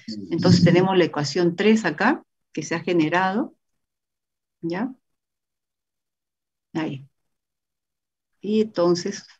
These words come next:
vamos a poner este cuadrito de acá.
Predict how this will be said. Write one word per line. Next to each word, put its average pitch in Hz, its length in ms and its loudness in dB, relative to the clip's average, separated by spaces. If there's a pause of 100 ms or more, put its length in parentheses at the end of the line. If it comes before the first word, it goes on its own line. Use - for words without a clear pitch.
(1000)
vamos 165 480 -4
a 202 240 -6 (680)
poner 165 340 -2
este - 460 -12 (120)
cuadrito 151 480 -8
de - 100 -8
acá. - 340 -10